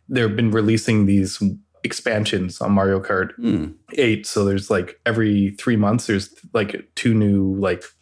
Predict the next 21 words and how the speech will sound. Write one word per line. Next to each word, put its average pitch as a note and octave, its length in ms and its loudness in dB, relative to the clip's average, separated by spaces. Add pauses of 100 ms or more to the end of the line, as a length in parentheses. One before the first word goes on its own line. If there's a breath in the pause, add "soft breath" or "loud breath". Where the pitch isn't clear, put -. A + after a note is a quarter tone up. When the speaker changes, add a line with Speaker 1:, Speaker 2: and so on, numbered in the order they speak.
(300)
Speaker 1:
sets - 440 -6
of G#2 140 -4
four G2+ 320 0
courses, A#2 560 -2 (320 loud breath)
and G#2 220 4
they G#2 80 4
did G#2 240 0
that G#2+ 120 2
all G#2 120 2
through A2 180 -2
last G2+ 300 0
year, A2+ 100 2
and G2+ 80 2
they're G2 80 2
doing G2+ 160 2
it G2 60 0
all F#2+ 100 0
through F#2+ 180 -8
this F#2+ 200 -4
year. G2 160 -2
So F#2+ 340 -4